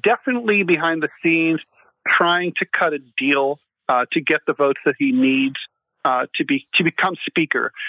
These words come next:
in the, uh, new session in January. And,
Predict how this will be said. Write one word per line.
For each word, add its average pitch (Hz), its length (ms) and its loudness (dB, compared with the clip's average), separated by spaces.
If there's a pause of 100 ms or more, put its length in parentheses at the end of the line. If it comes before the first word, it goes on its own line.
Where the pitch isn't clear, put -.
(220)
in 139 200 2
the, 131 320 -2
uh, 127 100 0
new 135 240 0 (100)
session 143 280 0
in 131 120 0
January. 135 680 2 (340)
And, 151 280 0